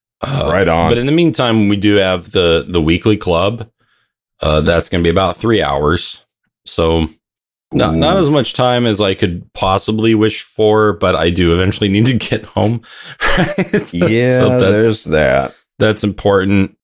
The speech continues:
Speaker 2: And it's, it's on a weeknight, right?
Speaker 1: Yeah, it's, it's, it, we don't finish off the week with it. Uh, not
Speaker 2: Mm.
Speaker 1: anymore. So that, and that's kinda too bad, but on the same time, it,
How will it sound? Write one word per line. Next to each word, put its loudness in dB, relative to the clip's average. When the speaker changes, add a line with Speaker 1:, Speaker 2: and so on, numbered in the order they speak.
Speaker 2:
And 2
it's, 0
it's 2
on 2
a 2
weeknight, 0
right? 0
Speaker 1:
Yeah, 0
it's, -8
it's, -2
it, 0
we 0
don't -2
finish -2
off 0
the -4
week -4
with -2
it. -2
Uh, 0
not 0
Speaker 2:
Mm. 0
Speaker 1:
anymore. 0
So -4
that, -2
and 2
that's 0
kinda 0
too -2
bad, -2
but 0
on 0
the 2
same -2
time, -2
it, -2